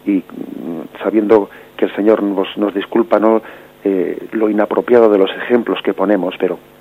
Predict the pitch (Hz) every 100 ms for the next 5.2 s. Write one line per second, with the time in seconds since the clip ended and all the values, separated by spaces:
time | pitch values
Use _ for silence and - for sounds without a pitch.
0 | - - - - - - - - - -
1 | - 123 113 135 151 151 - 170 139 123
2 | 131 127 139 110 104 - - - - -
3 | - - - - - 95 92 - 123 104
4 | - 90 113 - - 113 101 95 92 117
5 | 107 78